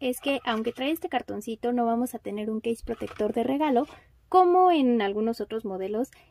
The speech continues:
de Huawei. Y al fondo de nuestro empaque encontraremos nuestro cable U S B tipo C y nuestro cargador. Mi equipo viene en color verde, pero lo podremos encontrar en color negro y dorado.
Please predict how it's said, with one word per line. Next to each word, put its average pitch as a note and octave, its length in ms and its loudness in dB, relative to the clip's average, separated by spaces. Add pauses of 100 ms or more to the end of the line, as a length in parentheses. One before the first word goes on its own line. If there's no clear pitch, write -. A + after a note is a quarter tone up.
(100)
de A3 280 0
Huawei. G#3 460 -2
Y E4+ 200 6
al B3+ 180 2
fondo A3 240 -2
de B3 160 2
nuestro C#4+ 360 4
empaque E4 560 2
encontraremos G#3 600 -2
nuestro G#3+ 280 -2
cable G3 260 -4
U G3+ 80 -2
S A3 160 -4
B A3+ 100 -2
tipo E4+ 300 -2
C C#4+ 160 0 (100)
y C4 80 -6
nuestro A3+ 320 -4
cargador. A3+ 380 -4 (460)
Mi B3+ 180 2
equipo D#4+ 440 2
viene C4+ 280 6
en C#4 80 4
color B3+ 400 4
verde, D4+ 380 6
pero B3+ 180 -2
lo B3+ 120 -2
podremos D4+ 440 2
encontrar A#3 420 0
en C4 120 2
color G#3+ 340 -2
negro C#4+ 480 4
y A#3+ 160 -2
dorado. G3 420 -2